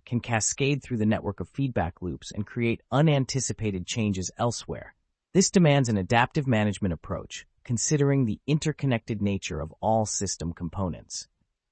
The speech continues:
To encapsulate, the perpetual dance of balancing feedback loops in system regulation is a testimony to the inherent complex beauty and challenge of managing dynamic systems.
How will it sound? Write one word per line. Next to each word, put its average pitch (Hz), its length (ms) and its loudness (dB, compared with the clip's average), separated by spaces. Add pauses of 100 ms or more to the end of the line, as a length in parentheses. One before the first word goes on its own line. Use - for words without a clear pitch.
(760)
To 139 120 0
encapsulate, 110 800 0 (140)
the - 60 -4
perpetual 147 560 2
dance 120 400 2
of 95 180 -6
balancing 113 540 2
feedback 110 680 -4
loops 76 300 -8
in 87 80 -4
system 113 420 -2
regulation 92 640 -2 (300)
is 120 120 -2
a 123 60 -2
testimony 104 600 0
to - 120 -8
the 107 140 0
inherent 143 520 -2
complex 135 540 -2
beauty 120 460 -2
and 98 120 -2
challenge 92 600 -2 (280)
of 101 140 -6
managing 107 580 2
dynamic 90 560 -2
systems. - 640 -10